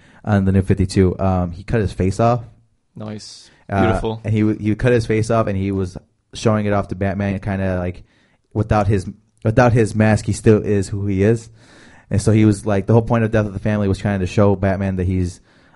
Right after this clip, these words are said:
Speaker 1: um,
Speaker 2: He's a hundred percent.
Speaker 1: Yeah, that, that, that, that he's human, and 'cause the Bat family has made him weak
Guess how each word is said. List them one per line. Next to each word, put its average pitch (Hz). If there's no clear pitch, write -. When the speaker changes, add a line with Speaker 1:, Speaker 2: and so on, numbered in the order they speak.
Speaker 1:
um, 85
Speaker 2:
He's 113
a 107
hundred 120
percent. 117
Speaker 1:
Yeah, 120
that, 143
that, 135
that, 120
that 120
he's 113
human, 123
and 104
'cause 110
the 107
Bat 107
family 107
has 98
made 104
him 95
weak 110